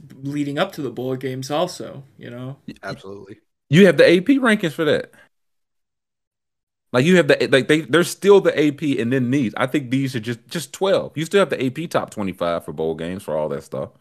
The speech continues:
Speaker 1: Oh, this is different? Oh, I didn't know that. I didn't get that.
Speaker 3: That's,
Speaker 1: Mm-hmm.
Speaker 3: well, that was the, th-, like,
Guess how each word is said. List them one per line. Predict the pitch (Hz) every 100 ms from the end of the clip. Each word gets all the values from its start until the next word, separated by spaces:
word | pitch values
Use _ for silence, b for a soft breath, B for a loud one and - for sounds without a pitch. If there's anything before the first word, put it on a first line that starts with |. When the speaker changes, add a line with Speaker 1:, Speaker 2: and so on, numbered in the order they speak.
| _ _ _ 196
Speaker 1:
Oh, | 196 185
this | 135 156 156
is | 226 139
different? | 139 135 160 196 - -
Oh, | 156 214 135
I | 135
didn't | 151 135
know | 135
that. | - 131
I |
didn't | 131 127 127
get | 110
that. | - -
Speaker 3:
That's, | 143 - -
Speaker 1:
Mm-hmm. | _ _ _ _ - 131
Speaker 3:
well, | 135
that | 151
was | 165 147
the, |
th-, | 151 135
like, | 117 104